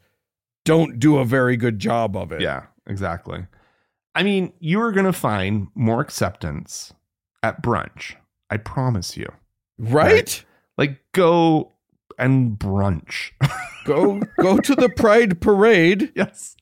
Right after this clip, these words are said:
Speaker 1: and experience what real acceptance looks and feels like.
Speaker 2: Yeah, right. Rather than this more, it, it's just shoehorning something in that just doesn't fit, right?
Speaker 1: Yeah.
Speaker 2: Like,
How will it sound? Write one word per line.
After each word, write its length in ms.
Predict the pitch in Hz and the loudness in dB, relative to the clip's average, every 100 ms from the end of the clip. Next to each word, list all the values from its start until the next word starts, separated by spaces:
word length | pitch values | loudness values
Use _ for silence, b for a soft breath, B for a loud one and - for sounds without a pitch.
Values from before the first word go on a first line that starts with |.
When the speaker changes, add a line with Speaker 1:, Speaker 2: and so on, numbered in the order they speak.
| _ _ _ - | _ _ _ 0
Speaker 1:
and 360 | 220 247 226 - _ _ | 4 4 2 -2 _ _
experience 680 | 220 - - 254 262 254 226 | -2 -2 0 2 4 2 4
what 220 | 269 269 | 2 2
real 260 | 285 381 254 | 2 4 4
acceptance 680 | 190 370 147 185 156 139 - | 2 0 -2 0 0 0 -6
looks 320 | 135 147 143 143 | 0 0 0 0
and 180 | 127 | 0
feels 300 | 127 135 117 | 0 0 0
like. 240 | 107 101 113 | 0 0 0
Speaker 2:
Yeah, 260 | 92 82 - _ _ _ - | 0 -2 -8 _ _ _ -14
right. 240 | - 60 - _ _ _ _ - | -10 -10 -12 _ _ _ _ -4
Rather 340 | 127 143 151 | 0 2 2
than 880 | 139 135 127 123 120 120 120 117 117 - _ _ _ _ _ _ _ _ - | 4 2 2 2 2 2 0 0 -4 -8 _ _ _ _ _ _ _ _ -6
this 260 | 120 113 | -4 -2
more, 520 | 135 135 135 131 120 - | 0 0 2 0 -2 -6
it, 180 | 123 - | -14 -8
it's 220 | 151 131 | -8 -6
just 240 | - 190 - | -4 -2 -2
shoehorning 800 | - - 247 269 202 180 156 139 | -2 0 2 2 2 2 0 0
something 420 | 147 139 127 117 | -2 -2 -2 -2
in 240 | 110 104 95 | 0 0 0
that 120 | - | -4
just 220 | 110 - | -10 -4
doesn't 320 | 147 170 170 _ _ _ - | -2 0 -2 _ _ _ -2
fit, 380 | 202 139 - - - _ - | 0 0 -4 -8 -20 _ -6
right? 280 | 110 104 110 | -4 -2 -2
Speaker 1:
Yeah. 220 | 95 82 | -2 -2
Speaker 2:
Like, 300 | 123 - | -4 -4